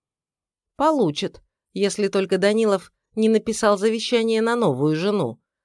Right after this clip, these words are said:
вставил Женя. «А вот если написал, тогда на первое место убийцы выходит любимая жена господина».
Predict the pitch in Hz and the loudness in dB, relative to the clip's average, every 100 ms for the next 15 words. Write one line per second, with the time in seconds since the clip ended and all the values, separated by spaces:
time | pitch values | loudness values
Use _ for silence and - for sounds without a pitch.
0 | _ - 160 135 151 170 156 123 120 - | _ -8 -4 -2 -2 -4 -4 -6 -8 -14
1 | _ _ - 165 165 175 151 151 151 147 | _ _ -4 -2 0 -2 -4 -4 -6 -4
2 | 147 135 - 143 202 214 135 - _ _ | -6 -8 -6 -4 -2 -2 -4 -8 _ _
3 | _ _ - 175 170 202 247 180 170 156 | _ _ -6 -4 0 0 2 0 0 0
4 | 156 151 180 220 - - - 170 165 208 | 0 0 0 -4 -4 -6 -6 -6 -4 -6
5 | - 262 247 - 160 190 208 247 196 196 | -6 -4 -4 -2 -2 -2 -2 -4 -2 -2
6 | 208 220 262 254 147 165 - 262 233 170 | 0 -2 -2 -2 -2 -4 -6 -4 -4 -4
7 | 127 120 | -4 -6